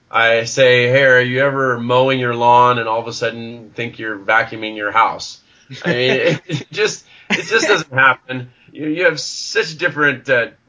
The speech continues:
the-, these are two completely polar opposite, uh, productions, and the characters are so different. But it's, it's great to have s-, storms in both plays, um,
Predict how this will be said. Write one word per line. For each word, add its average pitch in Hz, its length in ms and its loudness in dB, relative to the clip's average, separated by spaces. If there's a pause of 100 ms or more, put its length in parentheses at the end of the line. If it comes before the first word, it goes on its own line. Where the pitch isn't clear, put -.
the-, 151 180 -6
these 165 180 -6
are 147 80 -2
two 156 260 -8
completely 143 600 -4
polar 139 380 -2
opposite, 127 600 -2
uh, 107 300 0 (320)
productions, 123 1000 -2 (480)
and 135 120 -10
the 135 80 -4
characters 151 540 0
are 139 100 -8
so 139 800 -2
different. 127 480 -2
But 139 100 -4
it's, 143 160 -10
it's 143 220 -6
great 190 320 0
to 175 100 2
have 151 220 2
s-, - 320 -10
storms 175 840 2
in 123 180 -8
both 117 280 -4
plays, 110 580 -4 (480)
um, 117 540 -2